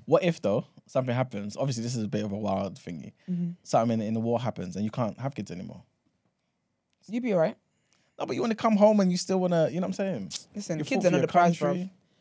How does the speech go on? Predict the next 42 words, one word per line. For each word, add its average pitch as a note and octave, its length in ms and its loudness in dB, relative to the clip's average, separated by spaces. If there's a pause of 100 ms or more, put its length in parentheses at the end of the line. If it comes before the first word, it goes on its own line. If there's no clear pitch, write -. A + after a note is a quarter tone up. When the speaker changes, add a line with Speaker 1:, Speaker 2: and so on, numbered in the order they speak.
(140)
Speaker 2:
Same B3+ 180 4
way C#4 100 4
marriage A3 240 6
is F#3+ 60 0
not F#3 100 2
the E3 60 -2
prize, E3+ 320 4
same G#3+ 140 -4
way G3+ 80 0
partners F3 320 0
are E3+ 60 -2
not E3 140 -4
the - 60 -16
prize, D#3+ 240 2
kids D#3+ 200 -4
are - 20 0
not D3 120 -6
the D#3+ 60 -14
prize. C#3 300 -8 (1400)
Speaker 1:
For C3 200 0
some A#2+ 220 0
people. - 320 -10 (1400)
Speaker 2:
It E3+ 80 -2
should G3+ 160 -2
be F3 80 0
for F3 140 2
everybody, D#3+ 260 0
but F#3+ 120 0
I C#3+ 60 2
guess, D#3+ 240 -8
yeah, D3+ 220 -2
some - 180 -8
people. E3+ 220 -8
I - 60 -8
can F#3 160 -4
admit E3 240 -4
Speaker 1:
Yeah. C#3+ 80 -6
Speaker 2:
that E3+ 160 -18
for - 80 -20
some D#3+ 160 -6
people. D3+ 240 -10
But C#3+ 200 -4